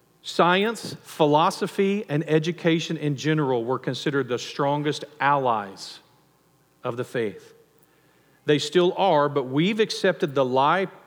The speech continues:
and perpetuated now the lie that facts and truth are somehow enemies of faith.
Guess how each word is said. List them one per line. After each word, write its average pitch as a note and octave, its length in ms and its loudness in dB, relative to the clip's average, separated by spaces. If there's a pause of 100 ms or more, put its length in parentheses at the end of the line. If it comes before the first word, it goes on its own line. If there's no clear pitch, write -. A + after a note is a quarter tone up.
and C#3 260 -2
perpetuated C3+ 840 -2
now A#2 160 -4
the A2+ 120 -2
lie A2+ 400 0 (420)
that C#3 220 -4
facts D#3+ 420 2
and D3+ 160 -4
truth C3+ 440 -2
are C3 100 -4
somehow C#3 400 -2
enemies A#2+ 360 -4
of A#2 100 -8
faith. D3+ 460 -2